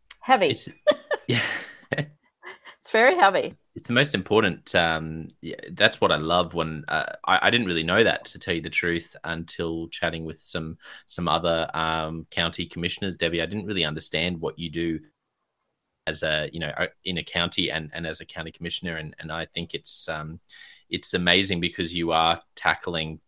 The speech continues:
Speaker 2: like, uh, yeah, basically every big societal challenge and issue. <laughs> You sort of listed them off there, and, and it's, um, it's amazing, uh, that we have people like you in, in that space. So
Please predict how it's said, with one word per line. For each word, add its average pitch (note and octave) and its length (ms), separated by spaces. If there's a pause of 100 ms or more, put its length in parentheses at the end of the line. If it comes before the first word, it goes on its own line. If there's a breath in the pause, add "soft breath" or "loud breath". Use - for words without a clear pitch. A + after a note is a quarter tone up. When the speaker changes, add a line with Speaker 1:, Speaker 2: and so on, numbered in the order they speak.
(240)
Speaker 2:
like, D2 420
uh, D#2 320
yeah, F2 340
basically F2 600
every F2 560
big F2 360 (460 loud breath)
societal E2 920 (140)
challenge F2 520
and D#2+ 120
issue. D2+ 440
<laughs> - 380
You B2 300
sort G#2 220
of F#2 180
listed F#2 280
them F2 140
off E2+ 220
there, F2 260
and, E2 120
and E2+ 140
it's, - 280
um, D#2 240 (380 loud breath)
it's - 180
amazing, E2 640 (440 loud breath)
uh, D#2+ 140
that E2 120
we F2 100
have G2 160
people G#2+ 240
like G2 180
you G#2 140
in, F#2+ 160
in G2 160
that F#2+ 160
space. - 580
So G#2 380